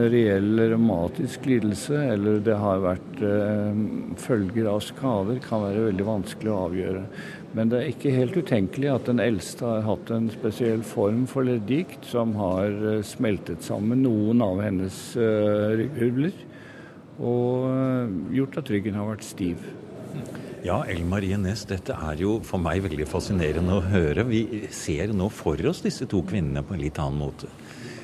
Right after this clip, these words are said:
Speaker 2: Eh, men du sier, det er, det er så mange ting vi ikke vet om livene deres, men det er jo en del ting vi vet, for her i Vikingskipshuset så står det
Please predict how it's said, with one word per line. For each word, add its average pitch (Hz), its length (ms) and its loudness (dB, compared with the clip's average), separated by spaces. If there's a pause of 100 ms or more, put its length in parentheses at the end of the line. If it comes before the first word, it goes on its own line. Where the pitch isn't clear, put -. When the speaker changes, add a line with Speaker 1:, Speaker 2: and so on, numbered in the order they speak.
(160)
Speaker 2:
Eh, 101 220 2 (1120)
men 120 180 6
du 135 160 6
sier, 139 400 4 (1000)
det 107 180 4
er, 160 100 2 (320)
det 110 140 -2
er 127 100 0
så 127 120 2
mange 135 360 4
ting 117 240 0
vi 131 120 4 (100)
ikke 127 240 0
vet 98 240 2
om 101 100 2
livene 90 300 4
deres, 123 240 2
men 113 180 4
det 117 80 0
er 87 140 -2
jo 139 100 2
en 151 60 4
del 123 160 2
ting 135 180 2
vi 143 80 2
vet, 160 220 2
for 120 100 2
her 92 320 2
i 98 140 2
Vikingskipshuset 95 1000 0 (160)
så - 160 -2
står 92 220 6
det 101 100 4